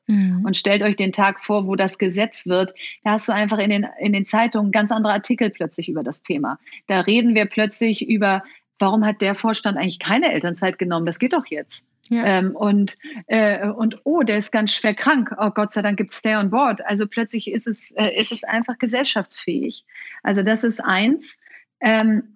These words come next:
Speaker 2: zwei ist, um zu fifty zu, fifty zu kommen, brauchen wir die Männer. Und die müssen gerade in Situationen,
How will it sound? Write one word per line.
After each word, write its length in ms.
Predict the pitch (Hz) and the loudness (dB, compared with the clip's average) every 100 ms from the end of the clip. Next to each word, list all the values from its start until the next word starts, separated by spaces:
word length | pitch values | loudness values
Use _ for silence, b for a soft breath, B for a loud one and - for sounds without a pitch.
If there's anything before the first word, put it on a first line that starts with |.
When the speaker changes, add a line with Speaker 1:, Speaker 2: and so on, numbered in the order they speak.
| - | -10
Speaker 2:
zwei 420 | - 214 220 254 | -2 2 4 4
ist, 440 | - 233 233 - 523 | 2 0 0 -6 -4
um 200 | 226 226 | 0 0
zu 120 | - | 0
fifty 400 | 214 277 - 254 | 0 0 2 -2
zu, 140 | - - | -2 -4
fifty 360 | - 247 - 233 | -2 0 0 -2
zu 160 | 240 | -2
kommen, 480 | - 226 226 220 233 B B _ | -2 2 4 4 0 B B _
brauchen 500 | - 214 220 233 214 | 0 2 4 2 2
wir 380 | 190 208 202 - - | 2 2 2 0 -2
die 100 | 196 | -2
Männer. 380 | 165 170 151 - _ _ _ _ | 0 0 -2 -4 _ _ _ _
Und 440 | 262 269 208 196 | -20 -2 0 2
die 160 | 220 247 | 4 6
müssen 720 | 226 233 - 233 233 233 - _ _ _ | 6 4 2 4 4 4 -2 _ _ _
gerade 400 | 196 202 233 254 | 0 2 4 4
in 120 | 226 | 2
Situationen, 1120 | 208 220 226 202 - - 247 254 262 254 254 | 2 0 0 0 -2 0 2 4 4 4 2